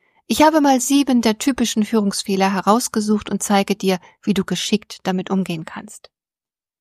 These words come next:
Fehler Nummer eins ist die Flucht in die Positionsmacht. Wer noch keine oder nur wenig Führungserfahrung hat, fühlt sich verständlicherweise in seiner neuen Rolle unsicher.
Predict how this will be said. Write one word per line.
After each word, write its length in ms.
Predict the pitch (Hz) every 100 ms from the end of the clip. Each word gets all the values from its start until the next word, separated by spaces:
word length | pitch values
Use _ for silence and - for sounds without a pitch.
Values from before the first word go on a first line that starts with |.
| _ _
Fehler 420 | _ - 349 339
Nummer 360 | 302 277 247 -
eins 360 | 190 190 196 -
ist 240 | 208 -
die 80 | 196
Flucht 500 | - 226 254 - -
in 100 | 208
die 80 | 208
Positionsmacht. 1200 | 202 196 185 - 196 196 - 175 156 - - _ _ _ _ _ -
Wer 140 | 226
noch 220 | 233 220
keine 500 | - 277 320 311 226
oder 240 | - 185 180
nur 200 | 180 190
wenig 320 | 226 262 254
Führungserfahrung 920 | - 214 190 - 190 - 175 185 185
hat, 240 | 185 196 - _ _ _
fühlt 280 | - 311
sich 220 | - 294 -
verständlicherweise 960 | 240 240 247 254 240 220 208 208 208
in 140 | - 214
seiner 300 | 208 208 202
neuen 280 | 190 180 196
Rolle 360 | 180 175 190
unsicher. 640 | - 185 175 170 - 165